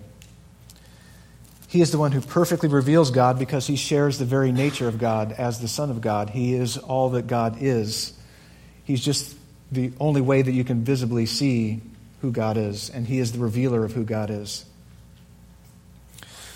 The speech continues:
Similarly, in, in Hebrews ch-, chapter one, verse three, this is not on the screen, uh,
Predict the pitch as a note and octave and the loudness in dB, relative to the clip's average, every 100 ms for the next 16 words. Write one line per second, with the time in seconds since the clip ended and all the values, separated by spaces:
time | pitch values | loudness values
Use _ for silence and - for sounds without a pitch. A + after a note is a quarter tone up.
0 | - - - - - - - F#3+ E3+ D3 | -20 -20 -20 -20 -20 -16 -4 0 4 6
1 | C#3+ D3 C3 C3+ C#3 B2+ D#3 C#3 A#2+ - | 6 6 4 0 -4 0 2 2 0 -6
2 | - - - C3+ C3 B2+ B2+ A#2+ A2+ - | -14 -8 -2 -2 0 0 0 -2 -4 -2
3 | C3+ A#2+ A2 C3+ - - C3 A#2+ A2+ A#2 | 0 0 0 -4 -10 -16 -12 -8 -4 -2
4 | A2 G#2 - A2+ A#2+ C#3 - - - - | -2 -2 -4 -4 -4 -6 -10 -20 -20 -20
5 | - - - - - - A#2 A2+ | -20 -20 -20 -20 -12 -2 0 0